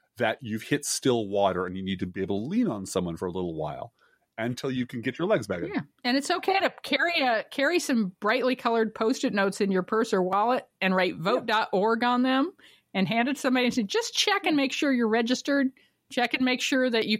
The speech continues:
Speaker 2: you know where to vote, and I hope you will." And,
Speaker 1: Mm-hmm.
Speaker 2: and you're done. And that's not controversial or
Speaker 1: No.
Speaker 2: creating conflict or anything.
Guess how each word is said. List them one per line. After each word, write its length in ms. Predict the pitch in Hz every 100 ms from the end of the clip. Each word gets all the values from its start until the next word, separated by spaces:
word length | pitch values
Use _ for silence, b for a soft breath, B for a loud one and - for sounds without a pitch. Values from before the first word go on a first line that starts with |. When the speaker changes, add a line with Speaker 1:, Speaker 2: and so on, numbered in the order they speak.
| -
Speaker 2:
you 160 | 190 196
know 180 | 208 220
where 160 | 240
to 80 | 226
vote, 320 | 214 240 269 -
and 140 | 180
I 60 | 185
hope 220 | 208 208
you 100 | 226
will." 300 | 226 226 147
And, 160 | 151 -
Speaker 1:
Mm-hmm. 120 | -
Speaker 2:
and 200 | 262 311
you're 140 | 349
done. 420 | 285 427 554 - - _ b b b
And 60 | 311
that's 160 | 466
not 140 | 480 440 - _ _ -
controversial 880 | - 220 214 214 185 202 - 196 190
or 40 |
Speaker 1:
No. 60 | 190
Speaker 2:
creating 520 | - 208 202 202 196
conflict 640 | - 185 180 202 190 202
or 100 | 214 233
anything. 460 | 381 175 156 165